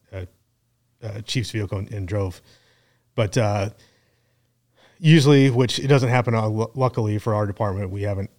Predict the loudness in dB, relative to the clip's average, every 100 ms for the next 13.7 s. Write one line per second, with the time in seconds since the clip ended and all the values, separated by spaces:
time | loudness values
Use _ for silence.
0 | -14 -6 -6 -6 -8 -6 -8 -8 -8 -8
1 | -10 -12 -10 -8 -4 -4 -4 -6 -10 _
2 | _ _ -4 0 0 0 -4 -6 -4 -4
3 | -4 -6 -4 -2 -2 -2 -4 -4 -6 -6
4 | -10 -10 -8 -6 -8 -8 -6 -8 -8 -8
5 | -8 -6 -6 -6 -4 -2 -2 -4 -6 -8
6 | -10 -10 -8 -6 -4 -4 -6 _ _ _
7 | _ _ _ -8 -4 -2 -4 -6 -6 -4
8 | -4 -6 -2 0 2 0 -2 -4 -4 -4
9 | -2 -2 -2 -2 -4 -6 -8 -10 _ _
10 | _ _ _ -12 -8 -6 -6 -8 -10 -14
11 | -20 _ _ _ _ -8 -8 -6 -4 -4
12 | -6 _ _ _ _ -8 -6 -6 -8 -4
13 | -4 -4 -10 -8 -6 -6 -6